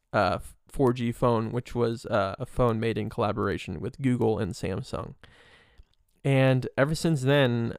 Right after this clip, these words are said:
uh, up until this phone, I, I used Samsung phones. And after that, I had, I used the Galaxy S three, and then I used the Galaxy, the Galaxy S six, and then I used the Galaxy S nine Plus. Um, but once Apple started that trend a few years ago where they s-, they got rid of the headphone jack,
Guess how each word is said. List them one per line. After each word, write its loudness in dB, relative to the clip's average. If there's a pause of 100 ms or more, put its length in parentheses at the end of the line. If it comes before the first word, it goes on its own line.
uh, -6
up -2
until 2
this -2
phone, -2
I, 0
I -2
used -2
Samsung 0
phones. -6
And -4
after -2
that, 2
I -2
had, 0
I -4
used -4
the -12
Galaxy -2
S -12
three, -4 (500)
and 2
then 6
I 6
used 0
the -8
Galaxy, -4 (320)
the -4
Galaxy 2
S -4
six, -4
and 2
then 4
I 2
used -2
the -4
Galaxy -2 (100)
S -4
nine -4
Plus. 0 (720)
Um, 2 (120)
but 2
once 4
Apple 0
started -2
that 0
trend 2
a 0
few -4
years 0
ago -2
where 0
they 2
s-, -8
they -4
got 2
rid 0
of -2
the -4
headphone -2
jack, 0